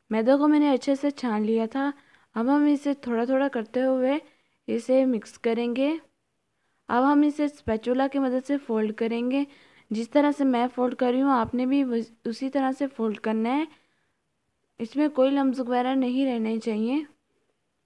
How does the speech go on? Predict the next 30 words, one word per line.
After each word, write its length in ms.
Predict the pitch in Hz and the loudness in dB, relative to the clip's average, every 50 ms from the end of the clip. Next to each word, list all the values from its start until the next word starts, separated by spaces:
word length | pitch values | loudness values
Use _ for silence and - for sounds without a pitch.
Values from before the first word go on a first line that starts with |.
| _ _ _ _ _ _ - | _ _ _ _ _ _ -6
आप 240 | - 233 254 285 294 | -2 -2 -2 -2 -2
इसे 200 | 285 277 302 269 | -2 -2 -2 -2
जितना 360 | 247 233 214 233 233 262 294 302 | -2 -4 -4 -2 -2 0 0 0
अच्छा 240 | 285 - 311 302 285 | -2 -2 -4 -4 -2
फोल्ड 260 | 277 262 262 262 254 | 2 2 2 2 2
करेंगे, 380 | - 254 254 262 262 262 269 277 | 0 -2 0 0 0 -2 -2 0
आपका 280 | 262 226 220 233 240 240 | -2 -2 -2 -4 -6 -6
केक 280 | 240 - 226 220 214 208 | -4 -4 -4 -4 -4 -4
जो 120 | - 254 | -2 0
है 60 | 262 254 | 0 0
उतना 320 | 254 233 - 226 233 247 | -2 -6 -6 -6 -4 -4
ही 200 | 262 262 254 247 | -4 -4 -2 -4
अच्छा 240 | 240 226 - 233 226 | -4 -6 -6 -8 -6
बनेगा। 500 | 214 220 220 214 220 214 226 240 294 359 - _ _ _ _ _ _ _ _ _ _ _ _ _ _ _ _ _ _ _ _ _ _ _ _ _ _ _ _ _ _ _ - | -4 -2 -2 -2 -2 -2 -2 -2 -2 -2 -6 _ _ _ _ _ _ _ _ _ _ _ _ _ _ _ _ _ _ _ _ _ _ _ _ _ _ _ _ _ _ _ 0
ये 120 | 226 233 | 0 2
देखें, 260 | 226 254 254 254 - 285 | 2 2 0 2 0 0
ये 160 | 277 269 254 | 2 2 2
अच्छे 220 | 220 220 - 262 254 | 0 0 -2 -4 -4
से 160 | - 269 262 | -2 -4 -4
फोल्ड 300 | - - 226 220 220 220 | -2 0 0 0 2 2
हो 140 | 226 226 226 | 2 0 0
चुका 340 | 220 - 220 - - 233 247 | 0 -4 -8 -6 -2 -2 0
है 100 | 262 277 - - _ _ _ _ _ _ - | -2 -2 -4 -10 _ _ _ _ _ _ 0
और 100 | 233 240 | 2 2
इसमें 320 | 254 262 - - 262 269 254 | 2 2 2 0 0 0 0
कोई 220 | - 240 240 247 | 0 0 0 0
लम्स 320 | 254 247 240 240 240 233 247 | 0 0 -2 -2 -4 -4 -6
वगैरह 360 | 233 226 233 226 226 240 254 | -6 -4 -4 -2 -2 0 0
नहीं 280 | 254 254 220 220 233 240 | 0 0 0 -2 -2 -2
है। 180 | 240 262 302 | -2 -2 -4